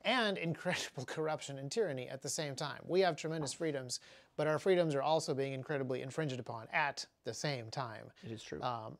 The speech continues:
Speaker 1: there are a lot of people in the United States with a lot of different opinions and views, and, uh, it's very important that we actually have a standard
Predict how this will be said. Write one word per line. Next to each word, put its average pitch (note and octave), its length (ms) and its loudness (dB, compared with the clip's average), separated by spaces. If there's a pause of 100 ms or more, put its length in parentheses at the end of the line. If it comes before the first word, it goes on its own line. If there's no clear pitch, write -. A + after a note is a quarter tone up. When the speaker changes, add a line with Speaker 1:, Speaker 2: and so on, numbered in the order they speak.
Speaker 1:
there D#3 340 6
are C#3 300 0
a D3 60 0
lot D#3+ 260 4
of D3 140 -2
people E3 420 2
in D#3 240 0
the D3 80 0
United C#3 400 -2
States C#3 320 -2
with C#3+ 120 -2
a C3+ 40 0
lot C#3+ 280 2
of B2+ 120 0
different C#3+ 320 -4
opinions C3+ 480 -4
and B2+ 240 -12
views, C3+ 440 -2 (300)
and, C3 400 -2
uh, A#2+ 260 -2 (280)
it's E3 200 2
very G3 320 6
important F3 580 4
that B2+ 100 2
we C#3 140 0
actually D3 380 0
have C3 200 0
a A2+ 40 -8
standard C#3 600 -2